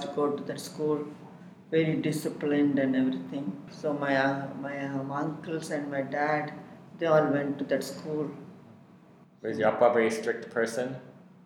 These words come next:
Speaker 1: Yeah, of course. You know, in India, all the dads used to be strict and we used to be scared.
Speaker 2: Mm.
Speaker 1: Anything he said, we, but of course he did everything for us. So, and he was loving and strict same time. So.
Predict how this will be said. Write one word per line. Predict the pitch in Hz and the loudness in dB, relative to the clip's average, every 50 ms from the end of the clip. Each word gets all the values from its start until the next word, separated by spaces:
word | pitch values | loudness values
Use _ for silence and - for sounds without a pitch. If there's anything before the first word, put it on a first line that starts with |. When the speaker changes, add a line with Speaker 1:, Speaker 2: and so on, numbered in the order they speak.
| - _ _ _ _ _ - - 170 | -20 _ _ _ _ _ -20 -10 -6
Speaker 1:
Yeah, | 208 262 339 330 | -4 -2 -2 -2
of | - - - - | -2 -2 2 6
course. | 262 254 247 - 208 | 6 6 6 4 2
You | 190 | 2
know, | 185 185 | 4 4
in | 180 175 180 | 4 4 4
India, | 170 165 160 156 160 160 175 190 202 202 214 208 190 | 4 4 4 4 4 2 2 0 0 4 6 8 10
all | 170 170 180 180 | 12 12 10 10
the | 175 180 | 8 6
dads | 170 165 165 170 175 180 175 170 165 170 | 6 8 10 10 10 10 8 6 2 -2
used | 165 156 - - | -4 -6 -8 -8
to | - | -10
be | 170 | -10
strict | 160 - - - - 170 165 - - - - 156 | -10 -10 -8 -6 -4 -4 -4 -4 -6 -6 -4 -2
and | 151 151 147 | -2 0 0
we | 151 | -2
used | 151 165 170 170 170 - | 0 0 0 0 -2 -4
to | - | -8
be | 156 | -10
scared. | 156 - - - 160 156 156 156 156 156 - | -10 -10 -6 0 2 4 6 6 4 4 0
Speaker 2:
Mm. | - - - - - - - - 180 | -4 -10 -14 -16 -10 -6 -2 0 2
Speaker 1:
Anything | 196 185 185 - 185 180 175 175 | 2 2 0 0 0 0 0 0
he | 160 156 | -2 -6
said, | - - 165 156 156 156 151 | -6 -2 0 0 2 0 0
we, | 151 151 147 147 147 - - - - - - | -2 -4 -4 -6 -6 -10 -14 -16 -18 -8 0
but | - 175 | 4 4
of | 175 175 175 - | 4 4 4 4
course | 294 277 220 190 | 4 4 4 4
he | 185 185 | 2 4
did | 190 190 185 175 | 4 6 8 8
everything | 170 170 170 175 170 - 233 180 170 - | 8 8 8 6 2 0 0 -2 -2 0
for | 175 156 143 | 2 4 6
us. | 147 147 147 156 - - - - - - - - - - - - - - - | 6 6 6 6 4 2 -2 -6 -10 -14 -16 -18 -20 -20 -20 -20 -20 -18 -12
So, | - 180 | -8 -6
and | 165 175 190 | -4 -4 -2
he | 214 240 | 2 4
was | 269 269 233 | 6 6 6
loving | 175 160 156 156 160 156 170 170 170 165 | 6 8 8 8 8 6 4 2 2 0
and | 156 151 151 | 0 0 -2
strict | - - - - - - - - - - - | -4 -6 -8 -8 -8 -10 -12 -16 -18 -18 -18
same | - - 185 151 151 147 147 - | -12 -8 -4 -4 -4 -4 -4 -4
time. | - 143 151 165 165 165 - - - - - - - - - | -2 -2 0 0 0 -2 -4 -6 -8 -12 -18 -20 -20 -16 -12
So. | - 139 131 123 - | -8 -8 -6 -8 -8